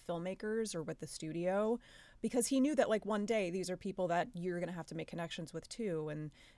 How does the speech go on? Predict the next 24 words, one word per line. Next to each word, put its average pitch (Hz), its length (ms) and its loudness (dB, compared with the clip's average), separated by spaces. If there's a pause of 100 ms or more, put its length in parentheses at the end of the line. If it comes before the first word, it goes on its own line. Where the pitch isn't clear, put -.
and 196 100 -2
so 185 220 4
over 180 140 4
the 180 80 2
course 180 240 0
of 175 100 -4
six - 260 -2
years, 180 320 0
he - 140 -4
was 170 160 -2
just - 220 -6
so 214 100 -2
generous 170 560 -2
about 156 460 0 (500)
giving 196 320 0
me 170 360 -2 (180)
that 165 260 2
visibility 165 760 -2
with 160 240 -4
people 233 300 -6
who 214 120 -2
have 220 180 -2
hiring 226 460 -2
power. 143 560 -2